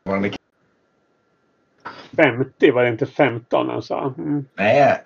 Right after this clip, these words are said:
Speaker 1: nej, förlåt, tjugo, förlåt vad han sa. Just det.
Speaker 2: Ja, först,
Speaker 1: Tjugo,
Speaker 2: ja.
Speaker 1: ja, tjugo, just det. Nej, vad dum, då är det inte så mycket. Då är det kanske en tiondel av din kassa, kanske.
Speaker 2: Ja.
Speaker 1: Nej, du hade tvåhundra från början. Ja, då kanske det är så här, typ,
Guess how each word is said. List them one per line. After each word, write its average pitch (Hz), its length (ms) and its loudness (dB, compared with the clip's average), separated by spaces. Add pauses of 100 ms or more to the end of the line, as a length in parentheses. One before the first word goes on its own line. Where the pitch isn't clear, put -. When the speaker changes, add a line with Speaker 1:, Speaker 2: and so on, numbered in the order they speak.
Speaker 1:
nej, 208 240 4
förlåt, 175 200 0
tjugo, 127 400 0
förlåt 95 280 -2
vad 90 80 -4
han 78 100 -8
sa. - 280 -8
Just 117 200 -6
det. 120 60 0
Speaker 2:
Ja, 127 240 0 (120)
först, - 120 -2
Speaker 1:
Tjugo, 98 180 -4
Speaker 2:
ja. - 100 -8
Speaker 1:
ja, 101 240 0 (280)
tjugo, 123 340 0
just 123 220 0
det. 92 100 0
Nej, 135 100 2
vad 127 160 2
dum, 101 220 -4
då 113 100 -2
är 98 60 2
det 90 60 -2
inte 82 180 -10
så 85 120 -12
mycket. 80 300 -10
Då 107 80 0
är 104 60 4
det 98 100 0
kanske 98 320 -2
en 85 200 -6 (360)
tiondel 87 520 -6
av 73 100 -10
din 69 160 -12
kassa, 69 500 -6
kanske. 69 340 -8
Speaker 2:
Ja. 139 120 -4
Speaker 1:
Nej, 156 220 4
du 165 60 2
hade 160 140 2
tvåhundra 135 400 0
från 117 180 -2
början. 87 400 -4 (300)
Ja, - 140 4
då - 100 0
kanske 95 300 0
det 82 60 -2
är 76 80 -4
så - 100 -10
här, - 120 -4
typ, - 160 -14